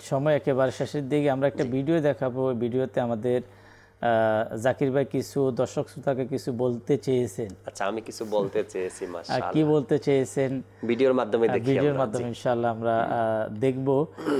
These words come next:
Speaker 1: আর এর আগে দুইটা এসএমএস, আহ, আমরা সোশ্যাল মিডিয়ার,
Speaker 2: জি।
Speaker 1: আহ, দর্শক শ্রোতারা আমরা নিতে চাচ্ছি। আমাদের আবু সাইদ ভাই লিখেছেন, "হুজুর, মাদানী চ্যানেল দেখার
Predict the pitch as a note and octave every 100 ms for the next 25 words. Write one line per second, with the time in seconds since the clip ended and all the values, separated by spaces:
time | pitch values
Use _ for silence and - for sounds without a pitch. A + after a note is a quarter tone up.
0 | B2 - - A2+ A2 A2 - - - _
1 | _ _ - D3+ E3 D#3 C3 C3 D3 B2+
2 | C3 B2+ B2+ - - - B2+ A2+ G#2+ A#2
3 | - A2+ A#2 A2+ - C#3 B2+ B2+ A#2+ B2
4 | B2 A2+ - - G#2 F2+ A#2 A#2 G#2 A2+
5 | B2+ - B2+ B2+ A#2+ A#2 A2+ B2+ B2+ C3
6 | - B2 A#2 B2+ C#3 B2 C#3+ - C#3 D3
7 | C3 C3 B2 A#2 A2+ A#2 A#2 B2 A#2 B2
8 | C#3 C3 D3+ D3+ B2+ B2 -